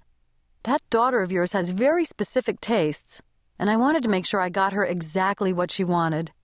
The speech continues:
It took some time." Caroline omitted telling Nick about the pot she'd found in his daughter's room, nor did she mention the cutting criticism her boss had hurled her way yesterday.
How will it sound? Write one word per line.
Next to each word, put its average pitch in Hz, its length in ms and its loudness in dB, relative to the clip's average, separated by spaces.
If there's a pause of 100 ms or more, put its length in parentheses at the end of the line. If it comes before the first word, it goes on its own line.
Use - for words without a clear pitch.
(140)
It 233 120 -2
took - 160 -2
some 208 140 -2
time." 156 500 0 (1120)
Caroline 233 520 2
omitted 190 540 2
telling 185 400 0
Nick 190 160 0
about 165 260 -2
the 156 60 -12
pot - 360 -2
she'd 170 220 -6
found 165 260 0
in 160 120 0
his 160 220 -2
daughter's 165 460 0
room, 165 420 2 (640)
nor 233 260 4
did 214 160 -2
she - 140 -2
mention 190 360 0
the 185 80 0
cutting 226 380 0
criticism 185 580 0
her 170 140 -2
boss 190 360 0
had 180 100 -4
hurled 196 380 -2
her 196 160 0
way 196 220 2
yesterday. 156 680 -2